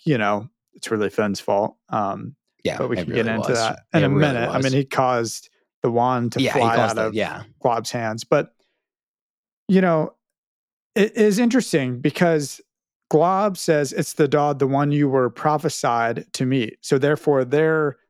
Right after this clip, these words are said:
Speaker 1: saying there's this prophecy that was laid out by someone else in the distant past.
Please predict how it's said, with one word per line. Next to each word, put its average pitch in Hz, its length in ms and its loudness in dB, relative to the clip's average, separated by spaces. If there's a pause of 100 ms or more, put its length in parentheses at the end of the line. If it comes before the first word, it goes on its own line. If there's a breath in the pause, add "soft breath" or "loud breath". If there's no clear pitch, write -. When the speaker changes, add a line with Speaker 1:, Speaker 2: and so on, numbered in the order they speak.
Speaker 1:
saying 135 280 0
there's 120 200 0
this 117 140 -4
prophecy 185 680 0
that 160 160 -2
was 127 140 -4
laid 143 180 2
out 139 220 -2
by 131 320 2
someone 139 560 -2
else 135 420 -2 (260)
in 135 200 0
the 127 140 4
distant 131 640 0
past. - 640 -4